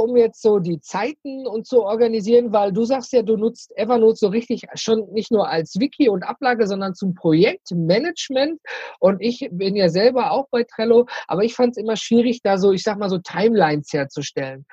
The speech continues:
Da lieb ich wirklich Trello, weil ich mir da wirklich Sachen von links nach rechts schieben kann, wie im Kanban-Prinzip und sagen kann, „Dann.“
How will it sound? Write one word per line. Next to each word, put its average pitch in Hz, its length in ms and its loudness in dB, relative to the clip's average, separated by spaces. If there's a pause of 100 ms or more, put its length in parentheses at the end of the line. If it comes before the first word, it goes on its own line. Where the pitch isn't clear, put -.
(140)
Da 196 120 4
lieb 247 220 0
ich 247 200 -6
wirklich 247 340 -4
Trello, 262 340 4
weil 233 160 6
ich 233 140 0
mir 233 160 6
da 208 180 4
wirklich 240 320 2
Sachen 233 320 0
von 214 200 -2
links 240 260 0
nach 185 180 -2
rechts 247 300 -4
schieben 240 300 0
kann, 226 220 -2
wie 214 80 -4
im 202 120 -6
Kanban-Prinzip 220 840 -2
und 180 80 -4
sagen 180 300 2
kann, 185 280 -2 (220)
„Dann.“ 139 300 2